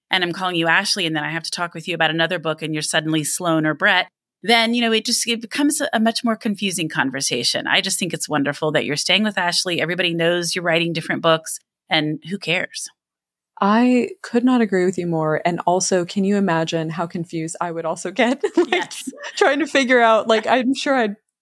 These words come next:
Speaker 2: talk to my therapist, like, "I am having an identity crisis. Who am I? Am I Sloan? Am I Ashley? I don't know." No, I would just mess that up so much.
Speaker 1: Ugh.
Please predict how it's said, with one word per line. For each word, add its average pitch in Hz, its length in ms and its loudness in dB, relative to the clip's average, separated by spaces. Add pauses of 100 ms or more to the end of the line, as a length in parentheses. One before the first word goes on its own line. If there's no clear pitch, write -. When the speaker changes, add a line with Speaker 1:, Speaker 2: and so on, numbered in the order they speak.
(140)
Speaker 2:
talk 226 240 0
to 208 60 -16
my 190 120 0
therapist, 180 500 -4
like, 190 220 0
"I 262 100 4
am 339 100 2
having 196 240 0
an 208 80 -4
identity 226 520 -4
crisis. 240 500 -4
Who 349 120 4
am 349 200 4
I? 233 160 4
Am 240 160 4
I 220 100 4
Sloan? 339 460 2 (320)
Am 220 100 -2
I 220 120 2
Ashley? 269 520 -2
I 226 100 2
don't 226 140 -2
know." 190 180 -4
No, 185 200 2
I 160 160 4
would 190 100 0
just 220 220 -2
mess 170 240 -4
that 165 160 -2
up 160 140 -2
so 170 180 -6
much. - 340 -8 (260)
Speaker 1:
Ugh. 254 120 -10